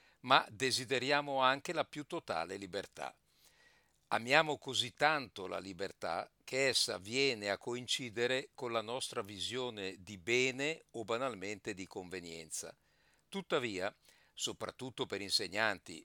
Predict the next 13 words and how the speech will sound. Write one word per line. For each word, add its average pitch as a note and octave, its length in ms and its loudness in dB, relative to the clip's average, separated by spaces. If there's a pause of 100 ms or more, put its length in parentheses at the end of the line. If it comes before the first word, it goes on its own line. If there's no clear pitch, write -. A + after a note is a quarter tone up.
ma E2 200 -4
anche F2+ 320 -6
per E2+ 180 -8
genitori F2+ 720 -6
e F2 140 -2
educatori, E2+ 800 -8 (420)
è A#2 120 0
difficile A2 800 0
relazionarsi G#2 1000 2
con G2+ 160 -6
la F#2+ 80 0
libertà F2+ 440 -2
dell'altro, E2+ 720 -2